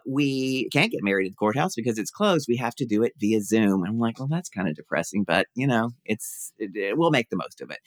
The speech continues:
And the idea was, you know what? Fine. We'll get married on Zoom. We'll take a few, you know, cute pictures. We'll post them on Facebook, get five hundred likes. Woo! And then we're done. And then go on with our life as normal. So, um, Michael is an architect.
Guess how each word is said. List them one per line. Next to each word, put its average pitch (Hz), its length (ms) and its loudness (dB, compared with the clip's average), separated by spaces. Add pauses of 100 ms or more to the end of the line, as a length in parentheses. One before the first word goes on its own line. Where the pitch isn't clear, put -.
(300)
And 165 100 2
the 196 100 4
idea 190 340 4
was, 165 220 0
you 170 60 -4
know 170 140 0
what? 165 240 0
Fine. 87 320 0
We'll 113 120 -2
get 110 200 -2
married 117 240 4
on 110 140 2
Zoom. 160 360 2
We'll 120 80 2
take 110 220 0
a 107 60 0
few, 107 340 0 (140)
you 113 120 -2
know, 90 160 -2
cute - 220 0
pictures. 143 480 2
We'll 104 80 0
post 110 240 0
them 104 120 0
on 98 100 -4
Facebook, 147 520 2
get 107 160 -2
five - 220 0
hundred 98 220 -4
likes. 175 420 -4 (240)
Woo! 539 640 2 (220)
And 180 140 0
then 226 120 2
we're 254 120 -2
done. 294 400 -2
And 160 140 2
then 175 120 0
go 143 180 4
on 156 160 2
with 190 120 -2
our 185 100 2
life 123 300 0
as 147 160 -4
normal. 226 400 -2 (760)
So, 185 520 0 (100)
um, 143 580 0 (420)
Michael 185 500 2
is 107 160 -2
an 110 80 -2
architect. 107 720 -2